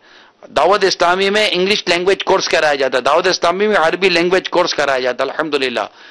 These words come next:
دعوت اسلامی بہت ایک، بہت وائڈ ویژن کے ساتھ اور امت کی ایک رہنمائی کے طور پر الحمدللہ اپنی تحریک کو لے کر چلنے کا ذہن رکھتی ہے،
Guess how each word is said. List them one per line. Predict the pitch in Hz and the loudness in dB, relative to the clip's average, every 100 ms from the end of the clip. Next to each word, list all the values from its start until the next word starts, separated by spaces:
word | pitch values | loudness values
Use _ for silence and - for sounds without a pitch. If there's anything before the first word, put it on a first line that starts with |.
| - - - | -20 -14 -2
دعوت | 135 175 | 2 2
اسلامی | 170 - 156 170 196 | 0 0 0 2 0
بہت | 170 117 160 226 220 - | -2 -2 2 2 2 -4
ایک، | 135 151 147 123 - - _ - | -4 -2 -2 -4 -6 -20 _ -2
بہت | 175 170 107 104 | -2 -2 -4 0
وائڈ | 190 214 127 110 | 2 0 -4 -6
ویژن | 190 262 240 | -2 0 0
کے | 208 | -2
ساتھ | 165 156 135 - - - _ | 0 0 0 -8 -20 -20 _
اور | - 151 156 | 0 2 2
امت | - 156 185 208 - | 2 2 2 -2 -2
کی | 208 | -2
ایک | 202 170 147 | 0 -2 -2
رہنمائی | 151 143 139 156 220 | -2 0 0 2 0
کے | 254 214 | 2 0
طور | 180 170 | 2 2
پر | 165 156 | 2 0
الحمدللہ | 156 156 156 | -2 -2 -2
اپنی | 147 139 | -2 -6
تحریک | 131 135 135 143 | -4 -4 -2 -2
کو | 143 | -2
لے | 131 127 | -2 -4
کر | 135 | -4
چلنے | - 127 135 | -4 -4 -4
کا | 131 | -4
ذہن | 120 120 127 | -2 -2 -4
رکھتی | 123 - 135 | -6 -6 -2
ہے، | 131 | -2